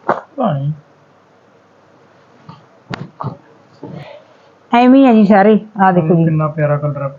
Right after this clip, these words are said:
Speaker 2: ਸਾਢੇ ਤਿੰਨ ਸੌ ਦਾ ਜੀ। ਚੁੰਨੀ, ਸਲਵਾਰ ਪਲੇਨ, ਸਿਰਫ ਸਾਢੇ ਤਿੰਨ ਸੌ ਦਾ ਪਿਓਰ
Speaker 1: ਆਹ
Speaker 2: ਕਾਟਨ ਦਾ।
Speaker 1: ਕਲਰ ਆ ਜੀ, ਆਹ ਕਲਰ।
Speaker 2: ਪਿਓਰ ਕਾਟਨ ਹੈ ਜੀ ਇਹ। ਬਸ ਇਹ ਸਿੰਗਲ ਸਿੰਗਲ ਸੂਟ ਕਰਕੇ ਆਪਾਂ ਸੇਲਾਂ ਵਾਂਗੂ ਲਾਤੇ।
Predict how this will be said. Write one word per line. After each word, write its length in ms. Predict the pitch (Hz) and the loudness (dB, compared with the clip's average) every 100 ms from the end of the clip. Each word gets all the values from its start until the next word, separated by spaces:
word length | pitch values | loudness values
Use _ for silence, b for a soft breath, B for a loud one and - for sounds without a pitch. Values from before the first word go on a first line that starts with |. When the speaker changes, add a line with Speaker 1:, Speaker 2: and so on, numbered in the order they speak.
| - | -2
Speaker 2:
ਸਾਢੇ 300 | - 226 269 | 0 2 2
ਤਿੰਨ 320 | 240 240 226 | 2 2 2
ਸੌ 140 | 208 | 4
ਦਾ 120 | 202 202 | 4 4
ਜੀ। 160 | 190 180 - 180 | 0 -4 -18 -16
ਚੁੰਨੀ, 500 | - 226 220 233 240 240 _ _ _ _ _ _ _ _ - | -2 2 4 4 2 0 _ _ _ _ _ _ _ _ -20
ਸਲਵਾਰ 460 | - 190 196 190 208 | -2 2 4 4 2
ਪਲੇਨ, 400 | 220 208 180 165 143 - _ _ _ | 2 0 2 0 -2 -12 _ _ _
ਸਿਰਫ 260 | 262 262 | 0 2
ਸਾਢੇ 260 | 254 240 247 | 2 2 2
ਤਿੰਨ 220 | 254 220 | 2 2
ਸੌ 120 | 214 | 4
ਦਾ 80 | 233 | 2
ਪਿਓਰ 300 | 226 240 254 | 2 4 4
Speaker 1:
ਆਹ 100 | 190 | 4
Speaker 2:
ਕਾਟਨ 260 | 202 202 185 | 2 2 2
ਦਾ। 120 | 165 | 2
Speaker 1:
ਕਲਰ 160 | 156 | 2
ਆ 60 | 147 | 0
ਜੀ, 100 | 156 147 - 247 160 | -2 -6 -14 -10 -6
ਆਹ 100 | 143 | -4
ਕਲਰ। 320 | 160 - 139 143 _ _ _ _ _ _ _ _ - - - | -6 -10 -12 -12 _ _ _ _ _ _ _ _ -20 -10 2
Speaker 2:
ਪਿਓਰ 220 | 240 262 | 4 6
ਕਾਟਨ 360 | 254 233 208 | 4 2 0
ਹੈ 140 | 202 190 | 2 2
ਜੀ 160 | 170 | 2
ਇਹ। 160 | 175 165 - - - - _ - - _ | 2 0 -2 -14 -18 -18 _ -20 -20 _
ਬਸ 200 | 240 247 | 4 6
ਇਹ 260 | 277 285 294 | 8 8 8
ਸਿੰਗਲ 360 | - 269 254 254 | 4 4 4 4
ਸਿੰਗਲ 260 | 262 247 | 4 4
ਸੂਟ 200 | 247 254 | 2 2
ਕਰਕੇ 320 | 240 247 - | 2 2 2
ਆਪਾਂ 200 | 240 254 | 0 0
ਸੇਲਾਂ 360 | 240 254 233 233 | 0 2 4 4
ਵਾਂਗੂ 260 | 233 233 247 | 4 4 4
ਲਾਤੇ। 380 | 214 190 240 | 4 4 2